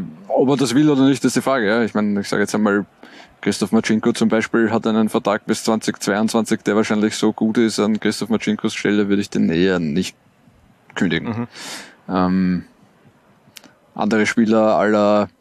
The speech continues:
Speaker 1: Patrick Wimmer zum Beispiel, ähm, der auch noch Vertrag bis zwanzig zweiundzwanzig hat, da könnte ich mir gut vorstellen, dass der, <laughs> dass der ein oder andere interessierte Verein sagt, äh,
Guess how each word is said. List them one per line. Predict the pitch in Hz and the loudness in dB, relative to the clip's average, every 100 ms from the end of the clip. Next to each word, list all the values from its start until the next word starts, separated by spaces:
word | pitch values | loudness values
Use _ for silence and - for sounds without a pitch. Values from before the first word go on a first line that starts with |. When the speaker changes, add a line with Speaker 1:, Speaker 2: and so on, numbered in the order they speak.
| _ _ _ _ _ _ _ _ _ _ - | _ _ _ _ _ _ _ _ _ _ -6
Speaker 1:
Patrick | 120 117 113 | -2 0 2
Wimmer | 120 139 139 | 2 2 2
zum | 139 | 0
Beispiel, | 127 131 143 143 | 0 0 0 2
ähm, | 135 117 120 123 120 - _ _ _ _ _ | 2 2 2 0 -2 -12 _ _ _ _ _
der | 101 104 98 | 0 2 2
auch | 117 | 0
noch | 120 | -2
Vertrag | 120 110 - | -2 -2 -2
bis | 120 | -4
zwanzig | 117 117 117 | -2 -2 0
zweiundzwanzig | 113 117 120 113 117 | -2 0 0 -2 -2
hat, | 120 - - - - - - - - - - - - - _ - - | -4 -4 -16 -14 -14 -16 -20 -20 -20 -20 -20 -14 -14 -16 _ -20 -4
da | 110 | -2
könnte | - 110 | 0 0
ich | 110 | 0
mir | 120 | 0
gut | 113 | 0
vorstellen, | - 117 117 110 | 0 2 2 2
dass | 107 - | 2 0
der, | 110 - - 135 - | -2 -2 -2 -2 0
<laughs> | 104 107 - | 0 -2 -2
dass | 107 - | -4 0
der | 107 | 0
ein | 107 | 2
oder | 107 | 2
andere | 104 110 | 2 2
interessierte | 110 110 113 107 110 | 0 0 0 0 -2
Verein | 110 107 101 | 0 0 0
sagt, | 107 113 - | 0 -4 -2
äh, | 107 | -2